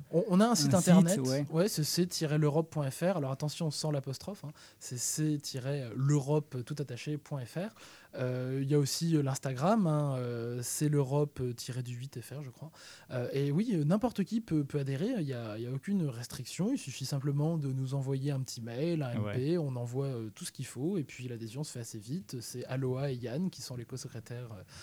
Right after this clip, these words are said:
Speaker 1: généraux qui, qui s'en occupent, et d'ailleurs je les salue parce qu'ils font un super travail. Euh, donc, euh, ouais, il y a aucun souci, n'importe qui peut nous rejoindre, et justement, nous on a toujours besoin d'avoir, euh, euh, des bénévoles, puisqu'on a énormément d'actions partout en France,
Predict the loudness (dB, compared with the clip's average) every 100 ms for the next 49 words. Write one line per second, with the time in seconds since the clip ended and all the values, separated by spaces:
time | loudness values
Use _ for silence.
0 | -18 -10 -2 2 4 4 2 2 -4 -8
1 | -6 -2 0 -2 -2 -2 -2 -2 -8 -8
2 | -10 -10 -12 -12 -10 -10 -10 -12 -14 -14
3 | -10 -12 -10 -8 -8 -10 -14 -18 -16 -6
4 | -2 -2 -2 -4 -2 -2 -2 -4 -2 0
5 | 0 0 2 0 0 0 -2 0 -2 -2
6 | -2 -2 -2 0 2 2 2 2 2 0
7 | 0 2 2 2 0 0 -2 0 0 0
8 | 0 0 2 0 0 -6 -10 -14 -20 -8
9 | -6 -4 -4 -2 -2 0 0 -2 -6 -2
10 | -2 -2 -4 -2 0 2 0 0 -2 -4
11 | -4 -4 -10 -10 -8 -4 -2 -2 -6